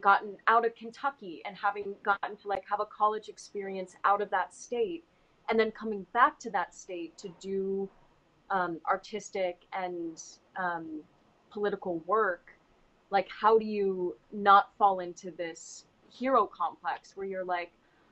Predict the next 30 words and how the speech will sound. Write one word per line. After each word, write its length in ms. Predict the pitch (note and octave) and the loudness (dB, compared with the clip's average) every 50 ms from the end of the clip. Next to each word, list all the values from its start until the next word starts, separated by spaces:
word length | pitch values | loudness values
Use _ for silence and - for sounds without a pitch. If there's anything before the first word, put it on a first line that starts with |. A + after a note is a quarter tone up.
| _ _ _ _ - | _ _ _ _ 4
"I'm 220 | C#4 D4+ D#4+ D#4 - | 4 4 4 2 0
here 460 | - - - B3+ B3 A#3 A#3 A#3 A#3 A#3 - | -4 -8 -10 -6 -2 0 2 0 0 -2 -4
to 100 | A#3+ A#3 | -16 -16
help 420 | A3+ - - - D#4 D#4 D#4 D#4 _ _ _ _ _ _ _ _ _ _ - | -16 -12 -4 0 0 0 0 0 _ _ _ _ _ _ _ _ _ _ -12
your 140 | B3+ C#4 C4+ | -8 -8 -8
community," 760 | C#4 - C4 C4+ B3+ B3+ C4+ C4+ C4 C4 G#3+ A3+ G#3+ G3+ - | -8 -8 -8 -4 -2 -2 -2 -2 -2 -2 -4 -4 -6 -6 -8
to, 120 | - A#3+ B3 | -10 -8 -4
like, 380 | A#3 A3 G#3 G#3 G#3 - - _ _ _ _ _ _ _ - | -2 -2 -2 -2 -4 -8 -20 _ _ _ _ _ _ _ 2
"I'm 260 | D4 D#4+ E4 D#4 D4 | 2 4 4 2 0
here 500 | - - - C4+ C4 B3+ B3 B3 A#3+ A#3 - - - | -2 -6 -6 -4 -4 -4 -2 -4 -6 -6 -10 -10 -4
to 280 | A#3 A#3 A3+ A3+ A3+ - _ _ - | 0 2 2 2 0 -2 _ _ -20
share 360 | - - E4+ D#4+ D4+ D4+ D4+ | -10 -4 0 2 4 4 4
what 180 | B3 C#4+ D4 C4+ | 4 4 4 6
I've 320 | C4+ C#4+ D4+ D4+ - - | 6 6 6 2 -4 -8
learned." 420 | A3+ G#3+ G3 F3+ E3+ D#3+ D#3+ E3+ - | -14 -12 -12 -12 -14 -16 -18 -20 -20
It's 180 | G3+ - - | -20 -14 -10
like, 160 | - A3+ A3 - - | -10 -10 -10 -10 -12
no, 560 | A3+ A3 A3 A#3 C#4+ F4+ G4 E4+ G3+ D#3 D3+ - _ _ _ - - - _ _ | -12 -10 -4 2 4 6 6 6 4 0 -8 -14 _ _ _ -18 -18 -18 _ _
no. 640 | - A3 A3 A3+ B3+ E4 G4+ G4 B3+ D#3+ D3+ - C4 D4 | -18 -14 -10 -2 4 6 6 6 6 2 -6 -10 -12 -8
<laughs> 60 | - E4 F4 C#4+ - _ _ _ _ _ - | -6 -6 -6 -6 -8 _ _ _ _ _ -6
How 200 | - D#4 D4+ D#4 | -2 -2 -2 -2
do 60 | E4 | -4
you, 140 | E4 E4 C#4 B3+ - | -6 -8 -8 -8 -4
how 140 | - C#4 C#4+ | -2 -2 -2
do 80 | C#4+ | -2
you 180 | D4 D4 C#4+ C4+ - _ - | -4 -8 -14 -14 -16 _ -10
come 400 | - C#4+ C4+ C4+ C4 B3+ C4 C4 C4 _ _ _ _ _ _ - | -6 -6 -6 -6 -6 -10 -14 -18 -20 _ _ _ _ _ _ -12
and, 180 | - A#3+ A#3+ | -12 -10 -8
like, 220 | A#3 A#3+ A3+ A3 A3 - - _ _ _ | -8 -6 -8 -8 -10 -14 -20 _ _ _
just, 640 | - - C4 A#3 B3 C4+ C4 - - - _ _ | -8 -2 0 0 0 0 -2 -6 -18 -20 _ _